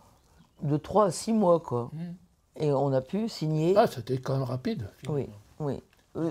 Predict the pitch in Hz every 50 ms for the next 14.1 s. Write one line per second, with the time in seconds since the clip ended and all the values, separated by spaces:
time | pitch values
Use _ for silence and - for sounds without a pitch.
0 | - - 185 180 196 220 254 226 202 - 190 175 170 190 202 185 - - 175 175
1 | 170 170 165 - 127 131 131 123 110 - - - - - - - - - - 165
2 | 160 156 156 151 147 - - 175 160 - - 147 135 131 127 123 139 151 170 180
3 | 165 135 123 117 113 113 107 - - - 127 120 - - - 123 107 98 87 -
4 | - - 57 - - _ _ _ - 160 156 - - 202 190 196 190 196 - 202
5 | 196 175 156 151 185 233 240 233 - - 269 - - 175 175 170 170 - 220 202
6 | - 175 175 160 160 - - 165 - - - 170 165 - 143 131 - - 143 143
7 | 135 135 135 139 135 135 139 143 139 139 147 143 143 139 139 147 143 143 139 135
8 | 135 139 139 139 147 139 131 147 147 151 147 - 139 135 123 - 156 151 143 139
9 | 135 135 139 151 147 151 151 151 156 - _ - - - - - - - - -
10 | 190 190 190 185 180 180 175 175 175 170 165 165 160 - - - - 156 156 156
11 | 160 - 156 156 143 156 160 147 - 156 147 147 143 143 143 139 131 127 135 127
12 | 127 117 107 - 110 104 101 98 - - - - - 160 151 147 139 131 147 160
13 | 165 165 160 - - - - - - - - - 143 147 143 139 143 139 139 139
14 | 139